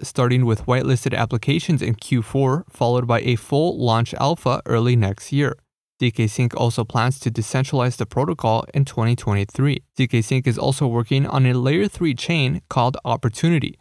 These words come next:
which is a hyperchain built on top of its layer two rollup. The project plans to release a proof of concept for its layer three early next year. Z K Sync will also be releasing enhanced S D Ks in multiple languages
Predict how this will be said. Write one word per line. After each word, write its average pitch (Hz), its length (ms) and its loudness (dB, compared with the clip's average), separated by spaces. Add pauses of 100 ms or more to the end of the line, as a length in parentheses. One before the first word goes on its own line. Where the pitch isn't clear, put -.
(200)
which 120 180 -2
is 113 120 0
a 113 100 0
hyperchain 131 800 0
built 127 300 0
on 147 140 0
top 131 240 -2
of 131 140 0
its 143 180 -2
layer 107 240 2
two 110 220 -2
rollup. 120 360 2 (180)
The - 100 -2
project 113 380 0
plans 123 240 0
to 120 120 -2
release 120 320 0
a 117 100 0
proof - 280 -2
of - 160 -4
concept 175 600 -2
for 127 180 0
its 110 160 -4
layer 113 240 2
three 127 400 0 (140)
early 120 280 4
next 98 380 0
year. 135 160 0 (280)
Z 117 140 2
K 110 160 2
Sync 127 340 0
will 120 100 0
also 123 260 0
be 117 160 2
releasing 127 440 2
enhanced 160 680 -2
S 110 140 -2
D 113 100 -2
Ks 139 380 0
in 120 240 2
multiple 131 400 2
languages 123 580 2